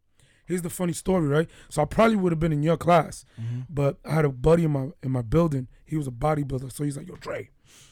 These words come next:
Speaker 1: you want some free supplements?" I'm like, "Yeah. All you gotta do is drive me down to the L E S." My man got a supplement store, you know?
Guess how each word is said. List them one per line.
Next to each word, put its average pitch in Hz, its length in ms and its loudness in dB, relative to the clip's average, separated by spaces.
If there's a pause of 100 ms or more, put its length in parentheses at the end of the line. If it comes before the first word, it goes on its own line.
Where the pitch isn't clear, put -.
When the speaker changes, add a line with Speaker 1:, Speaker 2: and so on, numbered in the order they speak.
(240)
Speaker 1:
you 135 120 -4
want 147 160 -2
some 147 160 -12
free 160 200 -10
supplements?" 247 640 -12
I'm 185 120 -16
like, 180 220 -14
"Yeah. 180 280 -8 (300)
All - 100 -8
you 175 80 -2
gotta 180 180 -2
do 190 120 0
is 165 80 0
drive 165 280 -4
me 165 140 -2
down 175 240 -2
to 156 160 -4 (320)
the - 180 -12
L 165 160 -2
E 180 100 -2
S." - 360 -8 (640)
My 135 100 -10
man 165 240 -2
got 165 180 -2
a 131 40 -4
supplement 160 480 -4
store, 143 420 -8
you 151 120 -4
know? 170 240 -6